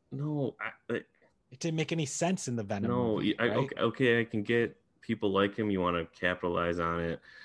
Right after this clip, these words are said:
Speaker 1: so you can make him a villain who kinda does some good things, but overall he still just wants to kill Spider-Man.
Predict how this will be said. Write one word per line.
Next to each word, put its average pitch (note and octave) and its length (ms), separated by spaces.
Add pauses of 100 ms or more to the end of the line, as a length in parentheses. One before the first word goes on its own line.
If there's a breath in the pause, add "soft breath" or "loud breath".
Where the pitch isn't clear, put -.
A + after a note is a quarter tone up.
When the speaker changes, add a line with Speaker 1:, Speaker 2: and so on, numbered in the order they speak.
(240 loud breath)
Speaker 1:
so E2+ 440 (280 soft breath)
you F2+ 140
can F2 260
make F2 240
him E2+ 540 (640 soft breath)
a D#2+ 80
villain F2 560
who F2 160 (220)
kinda E2+ 260
does E2+ 420
some E2 220
good F2 280
things, F#2+ 480
but E2 200
overall E2+ 400
he A#2 80
still - 240
just F2 180
wants E2+ 200
to - 100
kill F2+ 240
Spider-Man. F#2+ 640